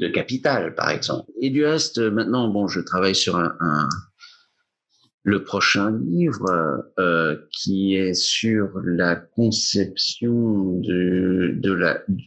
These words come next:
de ce que j'appelle le coopérationnisme et qui donc, euh, essaye de, de, de créer un pont entre, euh, la question individuelle, que, que dois-je faire de plus,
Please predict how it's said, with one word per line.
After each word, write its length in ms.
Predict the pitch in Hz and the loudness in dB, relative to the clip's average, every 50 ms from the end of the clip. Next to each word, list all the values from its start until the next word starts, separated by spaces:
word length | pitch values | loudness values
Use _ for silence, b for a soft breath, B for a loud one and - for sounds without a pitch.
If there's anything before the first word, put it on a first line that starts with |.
| _ _ | _ _
de 120 | - 101 95 | -2 0 0
ce 180 | - - 104 | 0 0 0
que 160 | 95 - 98 | 0 0 -2
j'appelle 500 | 90 - 98 95 95 - - 104 107 104 | -2 0 -2 -2 -2 -2 -2 0 2 2
le 240 | 98 92 90 92 90 | 2 0 0 -2 -2
coopérationnisme 1900 | 90 - - - 107 101 98 98 - - - 101 98 - 95 92 90 - - - - 110 113 117 123 143 165 170 151 117 - 101 101 98 95 - - - B B B B B B B B B B B - | -4 -6 -4 -2 0 2 2 0 -2 -2 -2 -2 0 0 0 0 0 0 -2 -2 0 0 0 2 2 2 2 2 0 0 0 0 0 0 0 -2 -4 -6 B B B B B B B B B B B -2
et 120 | - 127 | -2 -2
qui 180 | 131 127 123 113 | 0 0 -2 0
donc, 320 | 113 127 123 113 117 - - 113 | 2 2 2 0 -2 -4 -2 0
euh, 340 | 107 101 101 95 87 76 - - - - - _ _ _ b b b b b b b - - | 2 2 2 2 2 0 -2 -4 -6 -12 -18 _ _ _ b b b b b b b -6 -2
essaye 540 | 123 127 123 - - 175 165 160 151 139 | 0 0 2 0 0 0 0 0 0 0
de, 220 | 120 113 110 107 104 | 0 0 0 0 0
de, 240 | 98 107 110 104 95 | 0 -2 -2 0 0
de 180 | 107 107 107 | 0 -2 -2
créer 380 | 107 - - - - 135 127 117 | -2 -2 -4 -2 0 0 2 2
un 220 | 107 107 101 101 - _ _ - | 2 0 -2 -4 -6 _ _ -4
pont 440 | 160 165 160 147 127 113 123 - - - | -2 0 0 0 0 -2 -4 -8 -10 -6
entre, 760 | 113 117 123 127 123 123 - - - 104 98 90 82 - - B B B B B B B - - | -2 0 0 0 0 -2 -6 -6 -2 0 0 0 0 -2 -6 B B B B B B B -6 -2
euh, 540 | 92 92 90 87 87 87 85 85 87 - - - - - - - _ _ _ _ _ - 101 | -2 0 2 2 2 0 0 0 0 -2 -2 -4 -4 -6 -8 -10 _ _ _ _ _ -8 -2
la 140 | 107 104 | -2 -2
question 340 | 101 127 120 - - 127 110 | 0 0 0 0 0 0 0
individuelle, 960 | 107 104 107 107 104 107 104 104 117 127 135 147 151 143 127 104 85 - - - - - - - - - | 0 0 0 0 0 0 -2 -2 -2 0 0 0 0 0 0 -2 -4 -6 -8 -12 -18 -16 -8 -8 -6 -2
que, 260 | - 117 - - - - | 0 0 0 0 -2 -4
que 80 | - 113 | -4 0
dois-je 300 | 107 104 104 98 - - | 2 2 2 2 2 2
faire 160 | 104 95 92 | 0 0 0
de 100 | 95 95 | 0 -2
plus, 800 | - - _ - 139 147 156 165 156 160 - - - - - - | -4 -6 _ -4 -2 0 2 2 0 0 -2 -2 -4 -4 -8 -18